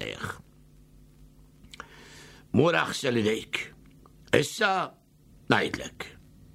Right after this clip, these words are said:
għalilha d-detective. Meta Marija ġiet lura b'subajja notfa, d-detective għalilha: "Għandi punt nixtieq nistaqsik fuq. Kif mort ngħadda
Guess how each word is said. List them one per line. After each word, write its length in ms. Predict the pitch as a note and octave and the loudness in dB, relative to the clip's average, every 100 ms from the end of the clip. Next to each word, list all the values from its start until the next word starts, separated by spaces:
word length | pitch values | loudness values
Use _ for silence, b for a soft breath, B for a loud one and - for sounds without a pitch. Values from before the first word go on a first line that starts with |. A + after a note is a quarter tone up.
| - | 2
għalilha 360 | F3 D3 G2+ E2 | 4 6 4 4
d-detective. 600 | C2+ C#2 - - B1+ - - - - - - B B B B B B - | 0 -6 -8 -12 -12 -12 -16 -20 -20 -20 -20 B B B B B B 4
Meta 180 | E3 G3 | 6 8
Marija 300 | A#3+ C4 F3+ | 6 4 2
ġiet 260 | B2 - | 0 4
lura 440 | C#3+ C#3 A#2+ G2 F2 | 4 6 4 2 0
b'subajja 480 | - F#2 G#2 C3 | 0 4 6 6
notfa, 400 | E3 D#3 - A#2 | 4 2 0 2
d-detective 560 | G#2 D#3 D3 - G2+ - | 6 6 6 2 -4 0
għalilha: 440 | G2+ F#2 D#2+ D#2 - - - - B B B B B B B B B B B - - | 2 2 0 -4 -10 -20 -20 -20 B B B B B B B B B B B -8 4
"Għandi 340 | E4+ D4+ B3 D#3 | 4 6 4 6
punt 460 | F3+ C3 G#2 D#2+ | 4 4 2 0
nixtieq 420 | F#2 D2 - G2 G2+ | 0 0 0 0 2
nistaqsik 640 | F2+ - D#2 - D#2+ - | 0 -2 -4 -4 -6 -4
fuq. 320 | D2+ - A#2 - B B B B - - - - - - - - - - - - - - | -4 -2 -6 -8 B B B B -20 -20 -20 -20 -20 -20 -20 -20 -20 -20 -20 -20 -8 0
Kif 140 | D#4+ | 2
mort 300 | C4 G#3 G3 F#3 | 6 6 6 4
ngħadda 320 | F3 D3+ | 4 4